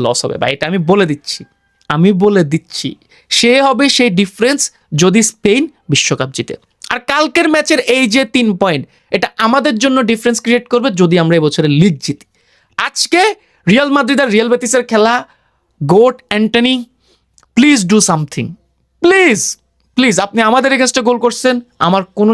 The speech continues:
সমস্যা নেই, but আজকে আপনারে গোল করতে হবে। আমরা যে সাত পয়েন্টের একটা লিড আছে, সেটাকে আমাদেরকে বজায় রাখতে হবে। প্লিজ, please do something,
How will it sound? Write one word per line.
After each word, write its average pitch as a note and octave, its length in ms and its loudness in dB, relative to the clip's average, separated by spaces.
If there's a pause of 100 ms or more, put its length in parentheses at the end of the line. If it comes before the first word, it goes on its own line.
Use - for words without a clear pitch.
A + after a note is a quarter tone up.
সমস্যা G#3+ 360 0
নেই, G#3 140 2
but F3+ 80 -2 (220)
আজকে - 340 -4 (100)
আপনারে F3+ 260 0 (100)
গোল F3 120 4 (100)
করতে G#3+ 260 -2 (120)
হবে। C#4+ 240 2 (580)
আমরা A#3+ 200 0
যে D4 60 0 (100)
সাত D4 160 -2 (100)
পয়েন্টের D#4 300 2
একটা D4 200 -2
লিড B3+ 180 2
আছে, A#3 200 -6
সেটাকে F#3 340 -4
আমাদেরকে E3 300 0 (100)
বজায় D3 280 -2
রাখতে - 260 -6
হবে। F3+ 180 0 (440)
প্লিজ, D#4 260 2 (440)
please G4 240 2 (100)
do C#4 60 4 (120)
something, D3+ 320 -6